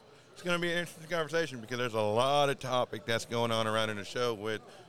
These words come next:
what the hell's going on in the industry right now. So befo-, before I go any further, I'm gonna let Corey introduce himself, and, uh, here we go.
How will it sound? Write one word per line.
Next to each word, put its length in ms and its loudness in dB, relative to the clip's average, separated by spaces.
what 200 -4
the 100 -4
hell's 260 0
going 260 -2
on 140 -2
in 100 -8
the 60 -10
industry 400 -10
right 160 -12
now. 160 -12
So 380 2
befo-, 260 -6
before 280 0
I 80 4
go 160 2
any 100 0
further, 220 4
I'm 80 2
gonna 100 0
let 140 0
Corey 220 2
introduce 340 -2
himself, 480 2
and, 340 2
uh, 220 4
here 160 -4
we 80 0
go. 220 -4